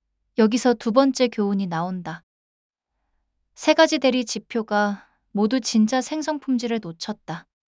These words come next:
컴파일 성공도, 미네-, 티처 폴스 토큰 정확도도, 로라를 붙였을 때 토큰 정확도 변화도 전부 게이트 통과율과 어긋났다. 오직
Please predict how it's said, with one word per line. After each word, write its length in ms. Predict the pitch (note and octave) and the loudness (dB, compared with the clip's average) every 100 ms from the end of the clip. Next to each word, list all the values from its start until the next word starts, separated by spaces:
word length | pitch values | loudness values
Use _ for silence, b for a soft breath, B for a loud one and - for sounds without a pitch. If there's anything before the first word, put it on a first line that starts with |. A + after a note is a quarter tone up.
| _ _ _ _ _ _ _ _ _ _ _ - | _ _ _ _ _ _ _ _ _ _ _ -6
컴파일 460 | D#4 D#4+ D#4+ D#4 | -2 0 2 2
성공도, 640 | C#4 C#4+ C#4 C4+ A#3 A3+ G#3+ _ _ _ - | 0 0 2 2 2 0 -2 _ _ _ -8
미네-, 240 | B3+ C4+ - _ _ | -6 -4 -8 _ _
티처 340 | - F4 - F4+ | -10 -6 -2 -2
폴스 500 | F4 E4+ D#4 D4+ D4 | 0 -2 -2 -6 -6
토큰 340 | E4+ - E4 | -8 -4 -4
정확도도, 840 | C4 G#3 G#3+ - F#3 A3 G#3+ - _ _ _ _ _ _ - | -2 -2 -2 -6 -6 -2 -2 -4 _ _ _ _ _ _ -4
로라를 440 | G3 B3 E4 E4 | 0 4 4 2
붙였을 480 | - - C#4 D4 C#4+ | -4 -8 -6 -4 -2
때 240 | C4 B3+ | 2 2
토큰 400 | B3+ F4+ - F4+ | 0 -6 -4 -2
정확도 460 | D#4 G#3+ A3 - A3+ | -2 -2 -2 -2 -4
변화도 680 | - F#3 F3 A3 B3 D3+ - _ _ _ B B B B B | -4 -4 -4 -2 -2 -4 -10 _ _ _ B B B B B
전부 320 | - B3 C#4 | -6 -4 -4
게이트 460 | - A3 C#4 E4+ E4 | -2 -2 -2 -4 -10
통과율과 800 | - F4 E4+ D#4+ C#4 B3 B3 A3 | -8 -6 0 2 2 0 0 0
어긋났다. 840 | F3+ F#3+ A3+ G#3 E3 - - - _ _ _ _ B B B B | 0 -4 -2 -4 -6 -12 -20 -20 _ _ _ _ B B B B
오직 600 | G3 G#3+ G3 G3+ G#3 F#3+ | -2 -2 0 0 2 0